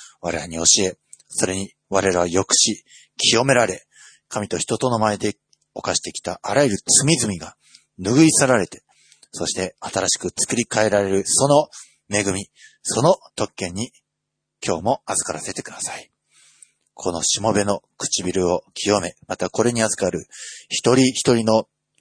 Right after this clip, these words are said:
この耳を通りよくして、あなたの命をそのものを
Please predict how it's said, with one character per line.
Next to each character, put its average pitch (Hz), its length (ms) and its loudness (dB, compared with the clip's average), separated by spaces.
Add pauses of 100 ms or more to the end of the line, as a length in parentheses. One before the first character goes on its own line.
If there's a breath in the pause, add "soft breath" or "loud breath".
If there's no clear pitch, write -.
(100)
こ - 100 -14
の 85 140 -10
耳 127 400 0
を 131 220 4 (180)
通 147 160 6
り 170 80 8
よ 165 80 8
く 180 100 -2
し - 100 2
て、 123 240 0 (600 loud breath)
あ 107 100 -2
な 143 120 2
た 139 140 4
の 120 120 2
命 131 400 2
を 104 220 2 (180)
そ - 200 -4
の 175 100 2
も 180 100 4
の 120 140 4
を - 160 -8